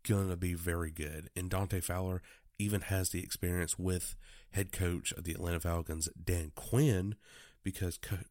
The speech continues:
Coach Dan Quinn did coached Dante Fowler back in, you know, the y-, oh my gosh, the younger days. Uh, back in,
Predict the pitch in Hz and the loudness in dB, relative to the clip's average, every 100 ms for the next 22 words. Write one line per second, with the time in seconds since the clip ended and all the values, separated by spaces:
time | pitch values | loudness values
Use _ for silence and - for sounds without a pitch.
0 | _ - 101 95 - 90 80 - 123 117 | _ -4 -2 -2 -2 -2 -4 2 4 4
1 | 92 85 _ 113 139 139 123 117 - - | 2 -4 _ 2 4 4 2 -2 -12 -20
2 | _ _ _ _ - - 156 214 - - | _ _ _ _ -8 -2 -2 -2 -8 0
3 | 110 95 92 87 95 95 92 95 95 - | 0 2 -2 -2 -2 -2 -2 -2 -4 -12
4 | _ 98 98 95 92 90 90 90 90 87 | _ -2 0 0 -2 -2 -4 -6 -8 -8
5 | 87 82 80 80 73 80 - - - - | -6 -6 -8 -8 -8 -8 -12 -14 -20 -20
6 | - - 85 78 78 80 80 - 76 82 | -16 -10 -8 -6 -4 -2 -4 -6 -4 0
7 | 120 104 78 78 73 73 - - - - | 2 2 0 -2 -2 -2 -4 -8 -20 -20
8 | - - _ _ _ _ 85 82 80 76 | -20 -20 _ _ _ _ -6 -4 -4 -8
9 | - - 101 104 104 98 92 87 82 | -8 -6 -4 -4 -4 -4 -4 -4 -6